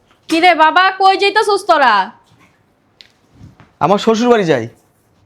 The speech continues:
Speaker 1: আমি একটা জিনিস বুঝি না, তোকে প্রত্যেকটা বাইরের কি প্রত্যেক সপ্তাহে শ্বশুর বাড়ি যাওয়া লাগে?
Speaker 2: সবার সাথে আমার তুলনা করো কি লেগে? তুমি তো জানো প্রত্যেক সপ্তাহে আমি শ্বশুর বাড়ি যাই।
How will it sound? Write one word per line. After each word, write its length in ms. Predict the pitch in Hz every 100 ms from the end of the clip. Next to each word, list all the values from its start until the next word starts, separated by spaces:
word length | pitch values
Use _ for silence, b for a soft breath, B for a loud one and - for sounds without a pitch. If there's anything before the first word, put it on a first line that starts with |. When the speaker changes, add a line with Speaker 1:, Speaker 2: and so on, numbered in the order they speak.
| _ _ _ -
Speaker 1:
আমি 200 | 339 392 403
একটা 240 | - - 427
জিনিস 200 | 392 370 320
বুঝি 180 | 330 302 277
না, 40 | 254
তোকে 160 | 302 359
প্রত্যেকটা 420 | 403 - 466 480 370
বাইরের 220 | 330 339 359
কি 60 | 359
প্রত্যেক 260 | 392 403 415 -
সপ্তাহে 340 | 392 381 220 -
শ্বশুর 240 | - 381 359
বাড়ি 120 | 359 320
যাওয়া 140 | 381 392
লাগে? 220 | 339 262 185 208 _ _ _
Speaker 2:
সবার 380 | - 254 311 339
সাথে 180 | 311 302 269
আমার 120 | 262
তুলনা 240 | 254 226 202
করো 120 | 175 165
কি 60 | 170
লেগে? 140 | 160 160
তুমি 100 | 226 233
তো 40 | 247
জানো 160 | 262 302 294
প্রত্যেক 220 | - 262
সপ্তাহে 220 | 247 240 240
আমি 80 | 220
শ্বশুর 180 | 202 196
বাড়ি 100 | 175
যাই। 100 | 143